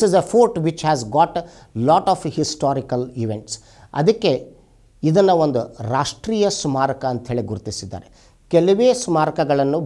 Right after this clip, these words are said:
ಭಾರತದಲ್ಲಿ ರಾಷ್ಟ್ರೀಯ ಸ್ಮಾರಕ, ನ್ಯಾಷನಲ್ ಮೆಮೋರಿಯಲ್ ಅಂಥೇಳಿ ಗುರುತಿಸಿದೆ. ಅದರಲ್ಲಿ ಉದಾಹರಣೆಗಂದರೆ ಜಲಿಯನ್ವಾಲಾ ಬಾಗ್,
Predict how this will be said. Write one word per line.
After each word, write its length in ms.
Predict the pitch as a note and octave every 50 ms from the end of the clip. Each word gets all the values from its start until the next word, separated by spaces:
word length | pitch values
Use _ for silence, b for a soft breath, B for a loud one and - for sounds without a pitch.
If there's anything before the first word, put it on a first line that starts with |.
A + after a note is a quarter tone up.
| G#2 -
ಭಾರತದಲ್ಲಿ 580 | A#2+ B2+ C#3 C3+ - D#3+ C3+ C#3+ C#3 C3 B2+ C3 C3
ರಾಷ್ಟ್ರೀಯ 640 | B2 A#2 A#2 B2+ - - - - G3+ G3+ G3 F#3+ F3+
ಸ್ಮಾರಕ, 460 | - - C#3 C3 B2 B2 A2+ - A#2+ A2
ನ್ಯಾಷನಲ್ 640 | A2 A#2 B2 B2+ C#3 - - - F#3 F3+ F3+ F3+
ಮೆಮೋರಿಯಲ್ 640 | D#3+ C#3+ C3+ C3+ C3+ C#3 C3+ C3 C3 B2+ B2 B2 B2
ಅಂಥೇಳಿ 320 | A#2+ A2 - B2+ B2 B2
ಗುರುತಿಸಿದೆ. 560 | G2+ G#2+ G#2+ G2 - A2+ - - A2 G2 G2+ b b b b b b b b
ಅದರಲ್ಲಿ 440 | A#2+ B2+ D3 D3+ D3+ D3 D3 C#3 B2 - - A#2
ಉದಾಹರಣೆಗಂದರೆ 720 | A#2+ A#2 A2 C#3+ E3 E3+ E3+ E3 C#3+ D3 C#3 C3+ C3+ C#3 C#3+ -
ಜಲಿಯನ್ವಾಲಾ 760 | B2 G2+ - B2+ B2 C3 D3 D3+ D#3 D3 C#3+ C#3 C3+ C#3 C3+
ಬಾಗ್, 340 | A#2 A2 A#2 A#2 G2 -